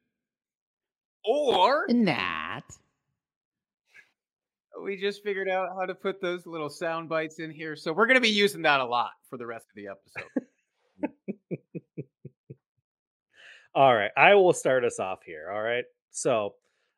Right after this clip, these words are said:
Speaker 3: um, we're gonna start with Mister One, Mark Andrews. All right. So he's been on fire to start the season. Currently, he is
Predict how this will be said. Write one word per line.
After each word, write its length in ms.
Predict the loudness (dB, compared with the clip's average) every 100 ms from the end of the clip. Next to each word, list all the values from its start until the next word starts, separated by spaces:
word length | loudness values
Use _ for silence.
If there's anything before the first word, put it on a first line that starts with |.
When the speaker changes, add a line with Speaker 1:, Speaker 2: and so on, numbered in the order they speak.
| _
Speaker 3:
um, 560 | -4 -2 0 -2 -6 -16 _ _ _ _ -12
we're 80 | -10
gonna 100 | -10
start 300 | -4 -2 -2
with 140 | -6
Mister 580 | -8 -8 -6 -6 -6 -10 -12
One, 480 | -8 -6 -6 -10 -14 _ _ _ _ _ _ _
Mark 300 | -6 -4 -4
Andrews. 580 | -8 -12 -16 -20 -20 -20 _ _ -4
All 80 | 0
right. 240 | 0 -2 -6 _ _ _ _ _ _ _ _ _
So 240 | -8 -4 -4
he's 280 | -6 -6 0
been 260 | 0 0 -6
on 200 | -4 -4
fire 380 | 0 0 0 -6 _ _ _ _
to 80 | -14
start 280 | -8 -8 -8
the 60 | -14
season. 300 | -20 -20 -20 _ _ _ _ _ _
Currently, 520 | -4 0 0 0 -12 -20 _ _ _ _ _ _ _ _ _ _ _ _ _ _ _
he 200 | -10 -4
is 560 | 2 2 2 -4 -8